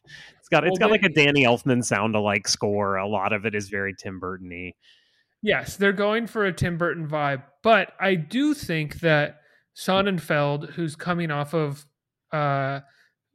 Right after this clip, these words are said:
Speaker 2: photographing the first, like, four Coen Brothers movies, or maybe three, he shot,
Speaker 1: Yeah.
Speaker 2: uh, Barton,
Speaker 1: Well
Speaker 2: he, it's not Barton Fink, sorry, he shot Blood Simple,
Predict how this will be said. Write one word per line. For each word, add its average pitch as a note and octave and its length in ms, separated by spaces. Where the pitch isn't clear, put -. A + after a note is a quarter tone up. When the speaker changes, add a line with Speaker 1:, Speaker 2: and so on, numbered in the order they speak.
Speaker 2:
photographing D#3 800
the D3 100
first, D3+ 520
like, C#3 200
four D#3 300
Coen D3+ 360
Brothers F3 360
movies, G3 480
or E3 80
maybe D#3 220
three, E3+ 360
he D#3 160
shot, D3+ 460
Speaker 1:
Yeah. E3 80
Speaker 2:
uh, C#3 560
Barton, D#3+ 340
Speaker 1:
Well C#3 120
Speaker 2:
he, D#3+ 160
it's - 200
not D3+ 140
Barton D3 200
Fink, D3+ 200
sorry, D3+ 220
he D3 60
shot D3 260
Blood E3+ 240
Simple, E3 540